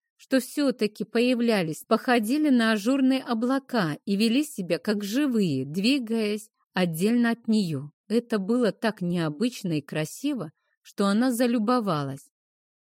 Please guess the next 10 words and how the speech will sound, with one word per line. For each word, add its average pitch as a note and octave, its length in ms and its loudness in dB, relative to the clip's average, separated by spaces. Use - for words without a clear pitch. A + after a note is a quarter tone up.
Волшебство! G#3 1080 -4
Магия, F#3+ 580 0
о - 20 -4
которой B3 640 0
шепотом A#3+ 720 -2
говорили G#3+ 520 0
родители. A3 920 -2
Маниле A3 680 2
было F3 520 2
семь, F#3 520 0